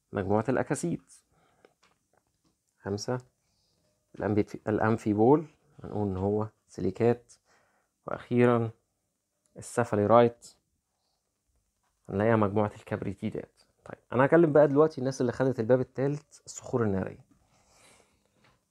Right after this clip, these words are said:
عايزك بس تفتكر حاجة، كل معدن شفته في سلسلة باون التفاعلية ده سيليكات.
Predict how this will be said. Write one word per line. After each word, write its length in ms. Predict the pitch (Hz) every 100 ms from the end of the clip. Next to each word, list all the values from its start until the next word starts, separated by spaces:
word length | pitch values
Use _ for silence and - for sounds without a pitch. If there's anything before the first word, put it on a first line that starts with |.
| _
عايزك 260 | - 147 170
بس 200 | 156 -
تفتكر 340 | 135 - -
حاجة، 280 | - - 101 _ _ _ _ _ _ _ _ _ _ -
كل 480 | 214 226 151 123
معدن 480 | 117 139 101 98 95
شفته 500 | 90 170 - - 98 - _ _ _
في 100 | -
سلسلة 440 | - 104 - 170
باون 360 | 117 127 165 139
التفاعلية 720 | - 117 117 104 113 160 220 - _ _ _ _ _ _ _ _ _ _ _ _ _ _ _ _ _ _ _ _ _ _ _ _ _
ده 120 | 123 160
سيليكات. 540 | 120 98 - -